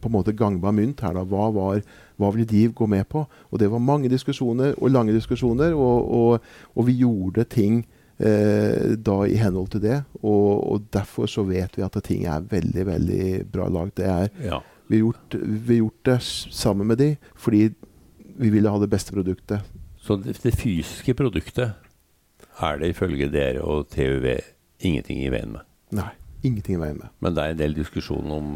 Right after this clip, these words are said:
Speaker 2: om dokumentasjon og tolkning og sånt?
Speaker 1: Ja, og, og, og det er denne miksen av disse forskjellige utsagnene som til sammen har blitt en slags sånn en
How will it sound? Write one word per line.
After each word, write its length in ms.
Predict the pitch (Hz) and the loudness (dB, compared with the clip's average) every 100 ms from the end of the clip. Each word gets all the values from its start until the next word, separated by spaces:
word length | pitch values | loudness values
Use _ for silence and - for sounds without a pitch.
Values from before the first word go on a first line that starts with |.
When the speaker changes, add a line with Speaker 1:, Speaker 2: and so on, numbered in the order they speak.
| 76 78 | -8 -8
Speaker 2:
om 180 | 82 78 | -8 -10
dokumentasjon 920 | 76 80 - 78 76 76 - 62 73 80 | -8 -6 -6 -6 -6 -6 -4 -4 -4 -6
og 800 | - 71 69 69 69 69 69 71 - | -4 -2 0 -2 -2 -4 -4 -6 -6
tolkning 580 | 85 76 - 67 69 | -6 -6 -8 -8 -6
og 160 | 69 71 71 | -6 -8 -8
sånt? 340 | 65 - - - - - | -10 -10 -18 -20 -20 -10
Speaker 1:
Ja, 140 | 90 87 | -6 -6
og, 240 | - 104 104 | -4 0 2
og, 160 | 110 107 | 2 2
og 100 | 113 | 2
det 80 | 113 | 2
er 80 | 113 | 2
denne 160 | 107 | 2
miksen 640 | 110 110 101 - - - 117 | 2 0 -2 -6 -12 -6 -4
av 200 | 87 104 | -2 0
disse 260 | 107 - 95 | 0 -2 -8
forskjellige 640 | - 104 110 90 95 101 - | -6 -6 0 2 4 2 -2
utsagnene 680 | 98 - 90 90 92 110 113 - | -6 -6 -6 -4 -2 0 -2 -6
som 260 | - 104 | -6 -4
til 140 | 95 98 | -4 -4
sammen 320 | - 90 90 | -4 -4 -2
har 100 | 95 | -2
blitt 300 | 98 - - | -4 -4 -4
en 100 | 95 | -6
slags 300 | - 95 - | -4 -8 -4
sånn 160 | 85 90 | -2 0
en 140 | 90 | -2